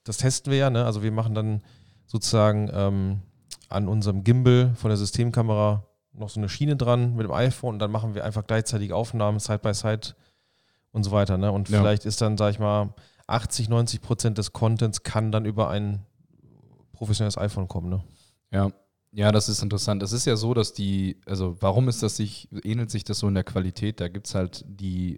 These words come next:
Speaker 2: ähm,
Speaker 1: Auch A-,
Speaker 2: die
Speaker 1: A I Algorithmen.
Speaker 2: A I.
Speaker 1: Ja.
Speaker 2: A I. Und das ist, glaub ich, der Hauptgrund, ne? Also
Speaker 1: Ja.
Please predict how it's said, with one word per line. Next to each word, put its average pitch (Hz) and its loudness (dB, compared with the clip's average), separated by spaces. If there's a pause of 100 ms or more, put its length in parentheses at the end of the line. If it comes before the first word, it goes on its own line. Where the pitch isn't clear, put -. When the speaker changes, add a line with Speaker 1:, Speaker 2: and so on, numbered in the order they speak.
Speaker 2:
ähm, 82 -2
Speaker 1:
Auch 82 0
A-, - -2
Speaker 2:
die - -2
Speaker 1:
A 127 0
I - 2
Algorithmen. 113 2 (200)
Speaker 2:
A - -20
I. - 0
Speaker 1:
Ja. 110 6
Speaker 2:
A 98 2
I. - -2
Und 107 -2
das 107 0
ist, 104 -6
glaub 104 0
ich, 104 -8
der 95 -4
Hauptgrund, 104 -2
ne? 120 -2
Also 107 2
Speaker 1:
Ja. 95 0